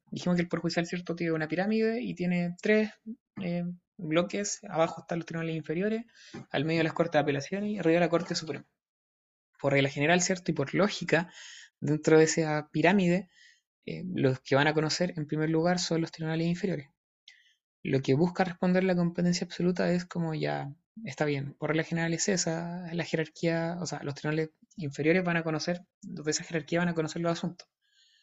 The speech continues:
Pero hay determinados casos en los cuales esa jerarquía se va a ver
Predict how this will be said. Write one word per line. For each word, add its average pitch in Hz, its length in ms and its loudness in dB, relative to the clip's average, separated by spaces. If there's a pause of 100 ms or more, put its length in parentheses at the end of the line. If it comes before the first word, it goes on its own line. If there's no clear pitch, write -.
(420)
Pero 226 460 6 (140)
hay 180 140 6
determinados 175 540 4
casos 208 440 0
en 190 80 0
los 180 140 -2
cuales 190 340 2
esa 196 80 -4
jerarquía 185 480 -2
se - 160 0
va 170 80 0
a 165 40 2
ver 175 220 0